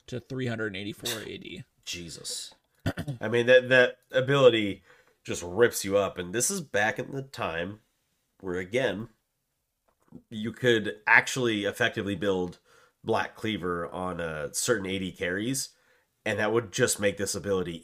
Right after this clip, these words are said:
Speaker 2: even that much stronger, 'cause it applies, uh, the Black Cleaver as you're fucking just shredding their armor. They're <laughs> taking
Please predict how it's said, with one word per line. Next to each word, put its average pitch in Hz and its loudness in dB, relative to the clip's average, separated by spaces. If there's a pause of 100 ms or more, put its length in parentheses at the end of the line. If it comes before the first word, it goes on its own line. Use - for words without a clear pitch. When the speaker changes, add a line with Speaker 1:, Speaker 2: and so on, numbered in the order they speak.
Speaker 2:
even 82 -10 (460)
that 101 0
much 90 -6
stronger, 82 -6
'cause 98 -12
it - -6
applies, 87 -2 (580)
uh, 80 -4
the 73 -14
Black 85 -4
Cleaver 71 -10
as 76 -6
you're 76 -12
fucking 82 -10
just 78 -10 (340)
shredding 143 4
their 160 10
armor. 98 4 (280)
They're 107 -2
<laughs> - -6
taking 151 4